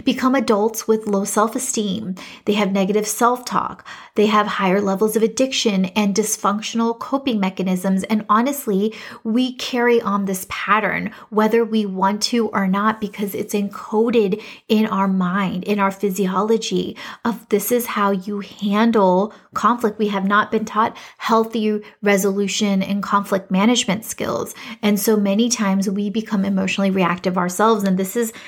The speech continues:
exactly what happened to me. I remember when I was l-, young, I would look at my mom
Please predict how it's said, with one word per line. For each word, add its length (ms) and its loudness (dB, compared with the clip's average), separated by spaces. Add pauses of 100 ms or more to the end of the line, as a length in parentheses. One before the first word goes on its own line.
(120)
exactly 560 2
what 160 2
happened 400 0
to 100 -6
me. 340 -4 (280)
I 80 -2
remember 460 2
when 140 2
I 100 0
was 260 -2
l-, 280 -6 (100)
young, 460 0 (840)
I 200 4
would 200 2 (300)
look 180 0
at 80 2
my 140 4
mom 480 0